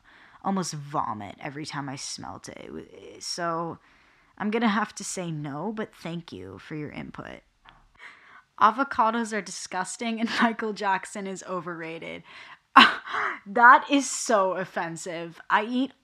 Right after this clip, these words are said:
I eat avocados almost every day, and I love Michael Jackson. I love Billie Jean. I love Cr-, Smooth Criminal.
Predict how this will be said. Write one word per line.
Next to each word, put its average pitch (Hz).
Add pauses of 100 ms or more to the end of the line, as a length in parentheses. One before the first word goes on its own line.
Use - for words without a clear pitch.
(200)
I 262
eat 214 (100)
avocados 156 (200)
almost 190 (120)
every 160
day, 127 (360)
and 196 (120)
I 226
love 175
Michael -
Jackson. 98
I 165
love 165
Billie 180
Jean. 180
I 170
love 151 (640)
Cr-, - (160)
Smooth 240
Criminal. 190